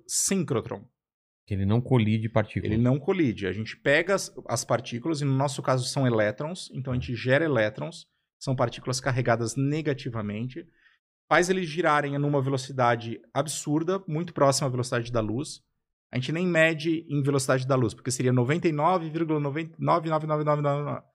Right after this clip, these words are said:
Speaker 1: A gente mede em energia. São três gigaelectronvolts.
Speaker 2: Caramba.
Speaker 1: São três bilhões de volts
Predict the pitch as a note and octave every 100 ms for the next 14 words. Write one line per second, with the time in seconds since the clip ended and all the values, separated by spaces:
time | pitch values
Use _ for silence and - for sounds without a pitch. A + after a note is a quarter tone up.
0 | _ _ - B2 C#3+ C#3 C#3+ D#3 D#3+ D#3+
1 | C3+ A2 A2 G2+ - C3+ B2+ C#3 D#3+ D#3+
2 | D3+ - C3 A2+ B2 F#3 F3 E3+ - C#3
3 | C#3+ C3+ D3 A#2 G#2 B2 - - - G2+
4 | G2 G2+ G#2 B2+ C3 C#3 D#3+ E3 - B2+
5 | B2 F3+ G3 E3+ E3+ F#3 F3+ - - B2+
6 | B2+ A#2 B2 A2+ - -